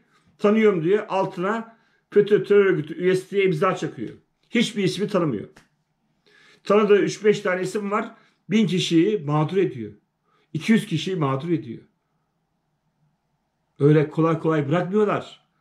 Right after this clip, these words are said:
Hapishaneye alınca güzel okşuyorlar. Job sokuyorlar, işkence yapıyorlar. Karısıyla kızıyla tehdit ediyorlar.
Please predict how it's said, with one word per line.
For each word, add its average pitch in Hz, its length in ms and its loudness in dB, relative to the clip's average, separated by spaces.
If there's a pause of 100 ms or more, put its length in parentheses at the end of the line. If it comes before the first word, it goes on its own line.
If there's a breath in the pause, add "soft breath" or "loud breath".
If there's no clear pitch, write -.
(420)
Hapishaneye 151 560 0
alınca 135 600 -2 (180)
güzel 156 240 2
okşuyorlar. 170 720 -4 (680)
Job 143 220 2
sokuyorlar, 185 500 0
işkence 139 460 0
yapıyorlar. 170 560 -2 (220)
Karısıyla 160 480 2
kızıyla 165 360 0
tehdit 143 200 0
ediyorlar. 117 540 -4